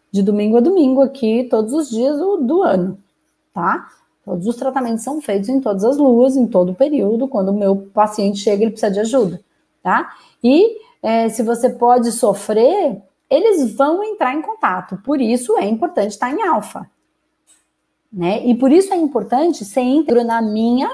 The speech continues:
vida, tá? Tem gente que fala, "Ah, eu vou encher a cara hoje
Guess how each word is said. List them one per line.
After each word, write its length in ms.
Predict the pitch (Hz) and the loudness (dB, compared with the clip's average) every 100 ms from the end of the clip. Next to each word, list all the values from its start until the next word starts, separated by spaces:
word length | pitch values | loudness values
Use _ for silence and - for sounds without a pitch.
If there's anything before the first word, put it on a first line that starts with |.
| 453 | 0
vida, 440 | 392 370 185 175 - _ _ _ _ _ _ _ _ _ _ _ _ _ _ _ _ - | 2 2 0 -6 -10 _ _ _ _ _ _ _ _ _ _ _ _ _ _ _ _ -6
tá? 340 | 180 302 349 - | -2 -2 -4 -10
Tem 100 | - | -4
gente 260 | 233 254 254 | -2 -2 -4
que 120 | 294 | -6
fala, 340 | 277 220 202 311 | -4 -2 0 0
"Ah, 360 | 427 339 - - | 0 -2 -8 -10
eu 60 | 233 | -4
vou 120 | 226 | 0
encher 260 | 285 269 311 | 0 0 0
a 80 | 320 | 2
cara 300 | 302 269 247 | 2 4 6
hoje 560 | 262 269 214 196 - | 6 4 0 -8 -12